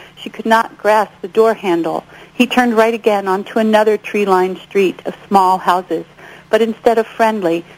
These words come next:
these felt haunted by the ghosts of this man's prey. She was only minutes from the m-, mechanic, barely more than a half hour from home,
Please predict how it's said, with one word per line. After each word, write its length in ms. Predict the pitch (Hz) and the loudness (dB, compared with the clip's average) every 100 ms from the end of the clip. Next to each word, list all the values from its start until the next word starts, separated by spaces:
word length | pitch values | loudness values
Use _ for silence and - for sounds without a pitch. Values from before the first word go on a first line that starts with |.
| _ | _
these 160 | 226 220 | -2 0
felt 300 | - 214 214 | 0 0 -2
haunted 500 | - 233 233 165 156 | -4 -4 -2 -6 -6
by 160 | 160 | -4
the 60 | 175 | -2
ghosts 520 | 180 214 190 160 - | -2 0 -2 -4 -8
of 160 | 185 175 | -8 -2
this 140 | 190 185 190 | -2 -2 0
man's 300 | 175 175 180 | 0 0 -4
prey. 460 | - 175 156 160 - _ - _ | -2 0 0 -2 -12 _ -20 _
She 120 | - | 0
was 160 | 262 247 | 2 2
only 240 | 233 226 | 2 -2
minutes 500 | 220 220 247 233 - | -4 0 0 0 -2
from 220 | - 185 180 | -8 -4 -2
the 60 | |
m-, 160 | 185 - - | -2 -4 -8
mechanic, 600 | 196 190 220 208 170 170 - | -8 -2 2 2 2 -2 0
barely 340 | 226 240 254 | 2 2 0
more 300 | 240 214 220 | 0 0 0
than 160 | 214 196 | 0 -4
a 140 | 180 - | -6 -2
half 220 | 240 233 | -2 0
hour 280 | 226 208 180 | 0 2 0
from 220 | - 190 | -2 -8
home, 480 | 175 208 185 165 165 | -2 2 2 0 -4